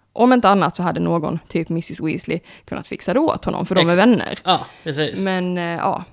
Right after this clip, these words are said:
Speaker 1: Det, li-, lite såna grejer kanske hade varit snyggt att tajta till, men samtidigt, ju mer regler man ska ha, eh,
Speaker 2: Ja, det blir
Speaker 1: des-,
Speaker 2: svårt.
Speaker 1: desto mer blir det att hålla reda på.
Speaker 2: Ja.
Speaker 1: Så visst, är allting möjligt,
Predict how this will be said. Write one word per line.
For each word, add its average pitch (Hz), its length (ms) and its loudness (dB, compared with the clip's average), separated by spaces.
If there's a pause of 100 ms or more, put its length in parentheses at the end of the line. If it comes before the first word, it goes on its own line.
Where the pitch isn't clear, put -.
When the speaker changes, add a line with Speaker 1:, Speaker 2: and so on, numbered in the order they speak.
(540)
Speaker 1:
Det, 185 520 4
li-, - 320 -6
lite 208 420 4
såna 185 280 2
grejer 196 280 4
kanske 170 480 -4 (800)
hade 190 240 2
varit 180 240 2
snyggt - 300 -2
att - 100 -4
tajta 175 300 -2
till, - 300 -2
men 202 140 2
samtidigt, 208 480 2
ju 185 40 2
mer 190 180 2
regler 165 360 2
man 151 180 -6
ska 180 120 -8
ha, 220 260 0 (840)
eh, 185 100 0
Speaker 2:
Ja, 170 300 -2
det - 160 -6
blir 135 140 0
Speaker 1:
des-, 208 120 8
Speaker 2:
svårt. 196 160 2
Speaker 1:
desto 226 220 6
mer 214 200 8
blir 208 180 8
det 185 80 6
att 185 60 6
hålla 190 180 4
reda 233 380 4
på. - 100 -8
Speaker 2:
Ja. 160 160 2
Speaker 1:
Så 190 120 -2
visst, 214 260 0
är 196 100 6
allting 214 420 6
möjligt, 208 580 0